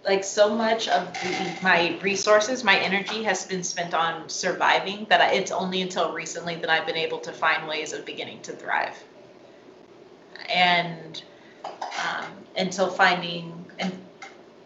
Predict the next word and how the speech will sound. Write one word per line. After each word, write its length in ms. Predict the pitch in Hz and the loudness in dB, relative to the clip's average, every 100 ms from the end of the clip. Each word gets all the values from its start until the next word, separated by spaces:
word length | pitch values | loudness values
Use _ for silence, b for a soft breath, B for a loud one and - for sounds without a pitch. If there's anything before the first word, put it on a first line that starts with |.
| - - - - - - - - - - - - - - - 139 - - - - - - 123 117 - - 120 120 120 127 - - - - - - - - | -20 -20 -20 -20 -20 -20 -20 -20 -20 -20 -20 -20 -20 -20 -20 -20 -20 -20 -20 -20 -20 -20 -20 -20 -20 -20 -20 -20 -20 -20 -20 -20 -20 -20 -20 -20 -20 -14
yeah, 240 | 175 - | -6 -4